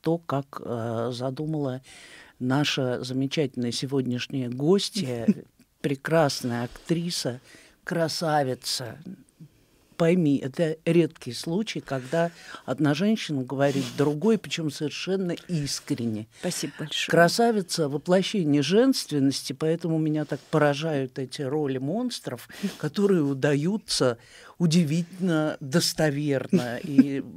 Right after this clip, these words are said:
Speaker 1: это отдельная тема, как, э, режиссеры могут вот в тебе увидеть вот, вот таких. Но, м, самое главное — это, безусловно, просто вот такое вот п-, потрясающее перевоплощение, не-, которое не имеет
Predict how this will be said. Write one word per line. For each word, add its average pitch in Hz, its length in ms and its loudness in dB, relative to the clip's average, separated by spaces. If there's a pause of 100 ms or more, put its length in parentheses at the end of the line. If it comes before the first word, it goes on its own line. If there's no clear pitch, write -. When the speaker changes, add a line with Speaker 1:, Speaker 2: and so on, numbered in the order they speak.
(380)
Speaker 1:
это 139 220 -2
отдельная 131 580 -2
тема, 156 680 -2
как, 139 360 -2
э, 120 360 0
режиссеры 156 640 0
могут 139 500 -4
вот 143 300 -8 (260)
в - 80 -12
тебе 165 420 0
увидеть 147 720 -4
вот, 143 220 -6 (100)
вот 135 240 -4 (180)
таких. - 580 -2 (500)
Но, 160 580 2 (120)
м, 143 280 4
самое 185 360 4
главное — 135 640 2
это, 131 560 0
безусловно, 127 1040 0
просто 135 460 -2
вот 120 220 -2
такое 135 520 0
вот - 180 -12 (160)
п-, 143 120 4
потрясающее 127 920 -2
перевоплощение, 131 960 -2
не-, 131 120 2
которое 151 340 -4
не 135 140 2
имеет 131 260 2